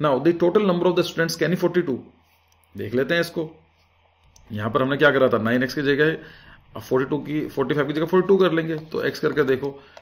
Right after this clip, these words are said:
फ़ोर्टी टू by नाइन से डिवाइड हो रहा है क्या, तीन से तो हो जाएगा ये, यहाँ थ्री आएगा और यहाँ पर आ जाएगा फ़ोर्टीन by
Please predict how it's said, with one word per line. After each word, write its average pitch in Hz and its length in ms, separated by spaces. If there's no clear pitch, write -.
फ़ोर्टी 143 320
टू 170 200
by 175 160
नाइन 156 240
से 170 120
डिवाइड 151 220
हो 139 200
रहा 160 120
है 147 60
क्या, 170 200
तीन 120 120
से 120 100
तो 160 100
हो 165 120
जाएगा 160 280
ये, 147 240
यहाँ 123 160
थ्री 147 240
आएगा 143 300
और 123 340
यहाँ 120 160
पर - 280
आ 139 80
जाएगा 131 320
फ़ोर्टीन 143 320
by 160 140